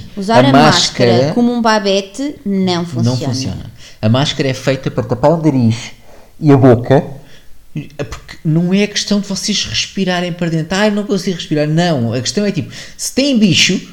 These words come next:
Speaker 2: o bicho sai para fora pelo nariz e não protege as outras pessoas.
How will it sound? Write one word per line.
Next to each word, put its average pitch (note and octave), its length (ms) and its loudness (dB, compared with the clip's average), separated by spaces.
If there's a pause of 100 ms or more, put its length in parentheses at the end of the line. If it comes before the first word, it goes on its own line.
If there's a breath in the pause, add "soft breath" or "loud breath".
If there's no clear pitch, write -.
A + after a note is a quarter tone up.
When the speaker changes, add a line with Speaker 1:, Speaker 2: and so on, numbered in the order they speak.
(120)
Speaker 2:
o C#3 80 -4
bicho D#3+ 240 2
sai F3+ 140 4
para D#3+ 140 0
fora D3 260 0
pelo A#2+ 180 -2
nariz G2+ 460 0 (500)
e A#2 80 0
não B2+ 140 2
protege A#2 360 -2
as A#2 40 2
outras A2+ 280 0
pessoas. - 420 -10